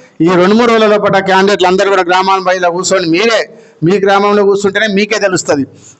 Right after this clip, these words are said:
ఏ అభ్యర్థి అయితే మనం గెలుస్తాడో, ఏ అభ్యర్థి అయితే తట్టుకోగలుగుతాడో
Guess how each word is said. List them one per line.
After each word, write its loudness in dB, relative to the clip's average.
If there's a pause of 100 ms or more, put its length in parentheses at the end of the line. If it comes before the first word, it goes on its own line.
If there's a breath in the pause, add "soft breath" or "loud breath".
(100)
ఏ 2
అభ్యర్థి 0
అయితే 0
మనం 0
గెలుస్తాడో, -2 (480 loud breath)
ఏ 2 (100)
అభ్యర్థి 0
అయితే -2
తట్టుకోగలుగుతాడో -2